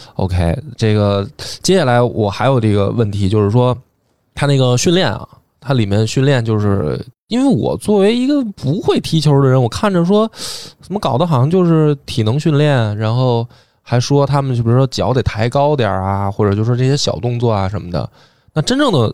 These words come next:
足球训练里面有这么，怎么说呢，就是质的变化吗？就是或者说我经常也问一个问题，就比如说咱们中国队儿，你这训练假如说拿过来一，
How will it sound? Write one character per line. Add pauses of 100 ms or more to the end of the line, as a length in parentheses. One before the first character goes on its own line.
足
球
训
练
里
面 (480)
有
这
么， (140)
怎
么
说
呢，
就
是 (300)
质
的 (200)
变
化
吗？
就
是
或
者
说
我
经
常
也
问
一
个
问
题，
就
比
如
说
咱
们
中
国
队
儿，
你
这
训
练
假
如
说
拿
过
来
一，